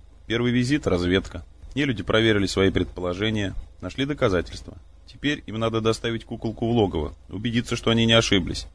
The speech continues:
чтобы прийти по-настоящему. Тори знал, что нелюди придут, но все равно, даже получив сообщение о нападении на виллу,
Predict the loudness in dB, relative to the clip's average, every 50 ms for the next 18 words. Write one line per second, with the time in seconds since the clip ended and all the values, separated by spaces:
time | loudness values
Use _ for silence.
0 | -16 -12 -10 -10 -8 -6 -6 -6 -6 -8 -10 -10 -8 -8 -10 -8 -8 -8 -8 -8
1 | -8 -10 -12 -14 -16 -18 -18 -20 -20 -20 -20 -20 -12 -6 -2 0 0 0 0 0
2 | 0 0 0 0 -2 -4 -4 -2 -2 -2 -2 -2 -2 0 0 0 0 -2 -4 -8
3 | -8 -2 0 2 2 4 4 2 0 0 -4 -6 -6 -4 -4 -4 -4 -2 -2 -2
4 | -2 -2 -2 0 2 2 2 2 2 2 4 4 4 4 4 6 6 6 6 6
5 | 4 4 4 6 6 8 8 10 10 8 8 4